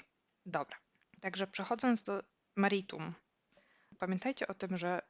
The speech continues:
są na rynku leki i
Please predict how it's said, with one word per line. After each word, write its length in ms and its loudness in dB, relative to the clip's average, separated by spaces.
są 380 4
na 140 4
rynku 500 -6
leki 480 -2
i 120 -4